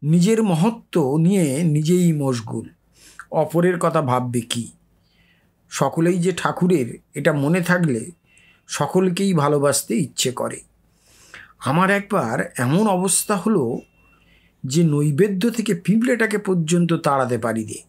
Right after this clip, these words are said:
বোধ হয় যেন ঠাকুর কাঁদছেন। সকলের ভেতর ঠাকুরকে দেখতে না পেলে ওইসব পরনিন্দা, পরচর্চা ভালো লাগবে।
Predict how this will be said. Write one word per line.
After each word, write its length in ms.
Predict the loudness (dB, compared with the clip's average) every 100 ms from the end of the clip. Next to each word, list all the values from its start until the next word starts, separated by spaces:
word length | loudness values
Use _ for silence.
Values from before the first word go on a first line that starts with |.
| _ _ _ _ _ _ -8
বোধ 240 | 0 2 4
হয় 320 | 2 2 2
যেন 300 | 0 0 0
ঠাকুর 400 | -2 -4 -2 -2 -2
কাঁদছেন। 440 | -4 -4 -8 -8 -12 _ _ -20 _ _ _ _ _ _ -20 -20 -8
সকলের 460 | -4 -2 0 0 2
ভেতর 420 | 0 0 -2 -2 -4
ঠাকুরকে 460 | -4 -2 -2 -2
দেখতে 420 | -2 -4 -4 -4
না 160 | -4 -4
পেলে 380 | 0 0 0 -4 _ _ _ _ _ _ _ _ -2
ওইসব 380 | 0 2 0 0
পরনিন্দা, 580 | -2 2 2 2 0 -2
পরচর্চা 640 | 0 -2 0 -2 -2 -2
ভালো 300 | 0 0 0
লাগবে। 360 | -2 -4 -6